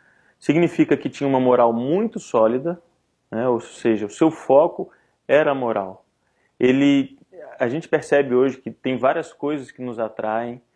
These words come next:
né? Tem, tem pessoas que querem ser espertas, tem pessoas que querem ser ricas, pessoas que querem ser importantes, reconhecidas pelos demais. Os estoicos queriam ser morais.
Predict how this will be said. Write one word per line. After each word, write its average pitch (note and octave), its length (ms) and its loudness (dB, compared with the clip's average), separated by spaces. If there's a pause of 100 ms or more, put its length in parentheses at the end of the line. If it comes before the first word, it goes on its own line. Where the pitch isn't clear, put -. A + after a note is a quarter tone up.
(360)
né? A#2 60 -12
Tem, A2+ 240 -8 (480)
tem B2 140 -6
pessoas C3 320 -2
que - 80 -20
querem A#2 260 -2
ser G#2 480 -8 (460)
espertas, D3+ 720 -2 (380)
tem A#2 120 -10
pessoas A2 300 -6
que A2 80 -10
querem G#2+ 260 -4
ser D3+ 180 -2
ricas, C#3 640 -2 (300)
pessoas B2 360 0
que A2+ 100 -12
querem A#2 280 0
ser G#2+ 420 -6 (260)
importantes, B2 1120 -2 (300)
reconhecidas C3 800 -4
pelos A2+ 260 -6
demais. B2 600 0 (380)
Os C#3 160 0
estoicos E3+ 420 0
queriam D3+ 260 -4
ser E3+ 440 -6 (220)
morais. C3+ 680 -2